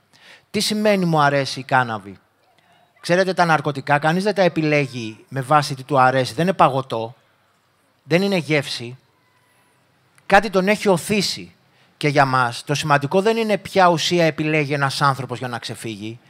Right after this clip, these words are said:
αλλά ποια είναι η αιτία που τον έχει στρέψει σε αυτό. Και γι' αυτό είπαμε πριν ότι η χρήση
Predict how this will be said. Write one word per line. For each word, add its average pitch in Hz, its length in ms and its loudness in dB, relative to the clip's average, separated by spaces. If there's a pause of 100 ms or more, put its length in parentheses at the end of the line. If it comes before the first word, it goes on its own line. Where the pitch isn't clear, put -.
(200)
αλλά 139 280 2
ποια 185 240 2
είναι 214 160 -4
η 202 100 0
αιτία 180 400 0
που 143 80 -8
τον 135 180 -4
έχει 123 140 -8
στρέψει - 380 -10
σε - 80 -12
αυτό. 92 340 -16 (380)
Και 143 100 -4
γι' 139 100 0
αυτό 143 240 2
είπαμε 196 300 0
πριν 143 400 -4 (160)
ότι 127 580 -10 (720)
η 160 120 0
χρήση 147 680 0